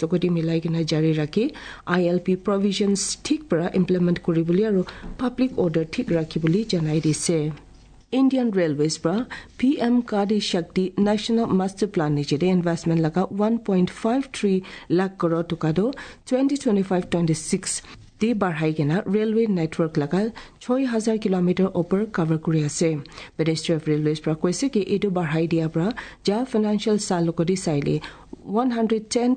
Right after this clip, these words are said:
পাৰ্চেণ্ট উঠাই দিছে। এইটোৰ পৰা কৈছে কি চব মিলাই কিনে হান-, ওৱান হাণ্ড্ৰেড ৰেলৱে প্ৰজেক্টছটো নতুন লাইনছ,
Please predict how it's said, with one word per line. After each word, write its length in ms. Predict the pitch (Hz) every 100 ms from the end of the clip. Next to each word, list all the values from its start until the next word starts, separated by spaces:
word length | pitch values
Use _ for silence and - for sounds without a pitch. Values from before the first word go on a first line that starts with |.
| 226
পাৰ্চেণ্ট 360 | 185 165 160 - -
উঠাই 240 | 156 147 143
দিছে। 240 | 135 - 139 - - - - -
এইটোৰ 160 | 156 156
পৰা 100 | 156 156
কৈছে 220 | 156 262
কি 80 | 220 214
চব 120 | 208 202
মিলাই 200 | 185 180
কিনে 180 | 190 185 185
হান-, 180 | 175 175 170
ওৱান 180 | 214 254
হাণ্ড্ৰেড 260 | 208 170 156 165
ৰেলৱে 260 | 180 185 190 190
প্ৰজেক্টছটো 600 | 160 151 156 - - 220 294 - - - 220
নতুন 260 | 247 269 262 180
লাইনছ, 260 | 165 180